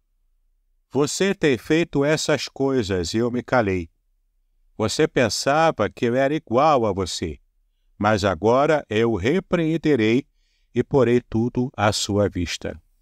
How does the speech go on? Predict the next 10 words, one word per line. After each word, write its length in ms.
Perceba, 600
então, 520
que 160
esse 280
texto 380
fala 300
para 180
nós 400
sobre 380
o 40